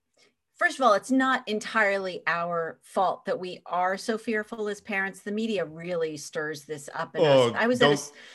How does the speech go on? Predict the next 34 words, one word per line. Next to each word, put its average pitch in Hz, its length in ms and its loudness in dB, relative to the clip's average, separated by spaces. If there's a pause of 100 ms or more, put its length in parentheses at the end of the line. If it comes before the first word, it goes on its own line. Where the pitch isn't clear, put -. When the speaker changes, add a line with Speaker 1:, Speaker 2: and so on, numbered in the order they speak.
(140)
Speaker 2:
don't 185 160 8
Speaker 1:
I 233 60 10
Speaker 2:
get 262 80 10
me 277 60 4
Speaker 1:
was, - 100 2
<laughs> - 80 -4
Speaker 2:
started. 247 420 8
Speaker 1:
I 269 320 6 (300)
Speaker 2:
Yeah. 277 260 12
Speaker 1:
was - 160 4
at 285 80 6
a 269 60 6
school, 262 520 4
well, 262 240 4
I, 277 240 2 (140)
you 302 80 -4
know, 269 140 0
for, 269 280 0
so 269 200 4
we, 320 280 -4 (240)
the 247 140 8
science 269 800 0
of 196 500 0
sort 214 300 -2
of 180 140 -4
what 220 240 2
goes 208 200 -2
viral, 175 600 -2
what 185 420 0
instills 190 580 -4
fear 214 360 -2
in 175 120 -6
us 156 300 -6
is 180 340 -6